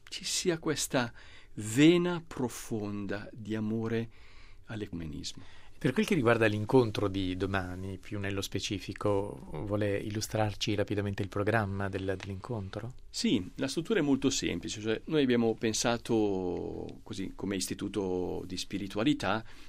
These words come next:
Speaker 1: di evidenziare questa settimana per, eh, l'unità dei cristiani, settimana di preghiera, e abbiamo voluto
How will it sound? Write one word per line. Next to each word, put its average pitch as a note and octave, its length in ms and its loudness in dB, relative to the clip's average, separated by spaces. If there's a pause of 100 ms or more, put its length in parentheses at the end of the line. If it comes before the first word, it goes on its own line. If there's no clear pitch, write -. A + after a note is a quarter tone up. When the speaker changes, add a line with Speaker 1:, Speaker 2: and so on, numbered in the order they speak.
(140)
Speaker 1:
di A2+ 260 2
evidenziare G#2+ 720 4
questa G2 280 -4
settimana F#2+ 800 0
per, F2 260 -8
eh, E2+ 380 -6
l'unità E2+ 1160 -8
dei - 120 -14
cristiani, - 480 0
settimana F2 320 -8
di F2 100 -8
preghiera, A2 580 -2 (600)
e F3 80 6
abbiamo D#3+ 240 10
voluto C#3+ 480 6